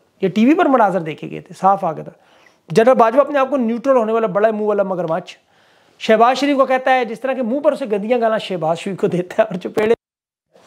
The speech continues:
ये कहता है इमरान खान के सामने बात करते हुए मुझे सोचना पड़ता था। और ये इसने इंटरव्यू नहीं दिया है, इन्होंने इदारे को और अपने आप को बीच बाजार में सरेआम नंगा कर दिया है, जलील करवा दिया है।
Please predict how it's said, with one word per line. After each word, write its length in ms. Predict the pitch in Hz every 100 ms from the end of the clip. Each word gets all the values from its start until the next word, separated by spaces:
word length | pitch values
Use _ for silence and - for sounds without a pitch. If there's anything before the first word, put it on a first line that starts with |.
| _ - - - - - 202
ये 160 | 285
कहता 240 | 311 294 359
है 60 |
इमरान 260 | 285 262 302
खान 200 | 311 320
के 60 |
सामने 240 | 269 294 262
बात 260 | 208 208
करते 240 | 208 196 196
हुए 60 |
मुझे 120 | 175 170
सोचना 380 | 170 147 151
पड़ता 320 | 139 117 117 113
था। 180 | - _ _ _ _ _ _ _ _ _ -
और 100 | 170
ये 500 | 175 262 240 240 - _ _ -
इसने 240 | 214 233 226
इंटरव्यू 420 | 220 226 226 294
नहीं 140 | 330
दिया 160 | 233 135
है, 80 | -
इन्होंने 500 | 175 233 247 226 208
इदारे 340 | 175 185 240
को 100 | 254
और 60 | 226
अपने 200 | 208 196
आप 160 | 202
को 80 | 214
बीच 220 | 170 202
बाजार 340 | 208 185 180 196
में 100 | 196
सरेआम 440 | 185 175 185 190
नंगा 260 | 160 160 180
कर 180 | 127
दिया 260 | 113 107 -
है, 60 | - _ _ - 175
जलील 340 | 208 240 254
करवा 320 | 214 175 139
दिया 200 | 117
है। 60 | 135